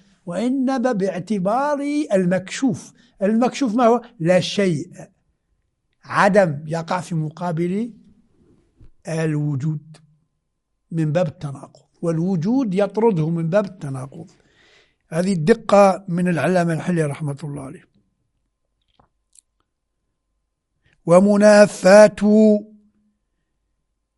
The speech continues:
العدم المعقول للوجود المطلق لا باعتبار صدق مث-، مطلق الثبوت عليه،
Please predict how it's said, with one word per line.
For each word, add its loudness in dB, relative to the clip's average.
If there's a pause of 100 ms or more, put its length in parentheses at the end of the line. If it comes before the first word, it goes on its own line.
(720)
العدم 4
المعقول 4 (120)
للوجود 2
المطلق 0
لا 8
باعتبار 4
صدق 0
مث-، 2
مطلق 2
الثبوت 0
عليه، 2